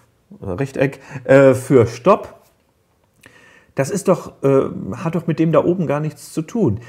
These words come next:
Das würde viel eher passen zu dem nächsten, zur Erwartungskonformität. Gucken wir da mal rein. Ein Dialog ist erwartungskonform, wenn er den aus dem Nutzungskontext heraus vorhersehbaren Benutzerbelangen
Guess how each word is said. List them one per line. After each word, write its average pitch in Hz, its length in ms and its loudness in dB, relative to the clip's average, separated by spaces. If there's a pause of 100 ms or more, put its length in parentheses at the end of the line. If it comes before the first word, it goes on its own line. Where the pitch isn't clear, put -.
(140)
Das 123 220 -8
würde 160 240 4
viel 233 260 0
eher 113 220 0
passen 123 400 -4 (520)
zu 202 440 0
dem 180 200 0
nächsten, 262 380 -4
zur 120 160 -4
Erwartungskonformität. 113 1800 -4 (760)
Gucken 131 200 -6
wir 127 100 0
da 123 140 4
mal 180 140 2
rein. 175 460 -4
Ein 143 160 -2
Dialog 151 340 2
ist - 160 -8
erwartungskonform, 190 1400 -4 (340)
wenn 147 100 0
er 165 80 4
den 160 160 4
aus 165 140 -2
dem 139 160 0
Nutzungskontext 202 960 -4
heraus 165 280 0
vorhersehbaren 160 1300 0
Benutzerbelangen 135 880 -2